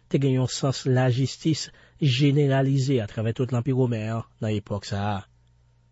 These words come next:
Kontrèman a jounen jodi a, moun sa yo te konnen, lajistis te dwe akonpli. Vèsè senk e vèsè sis.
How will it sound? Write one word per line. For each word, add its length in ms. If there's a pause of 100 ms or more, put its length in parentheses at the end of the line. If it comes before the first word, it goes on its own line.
(100)
Kontrèman 540
a 40
jounen 260
jodi 280
a, 200 (560)
moun 200
sa 200
yo 180
te 100
konnen, 420 (500)
lajistis 720
te 100
dwe 160
akonpli. 420 (1700)
Vèsè 340
senk 280
e 40
vèsè 280
sis. 360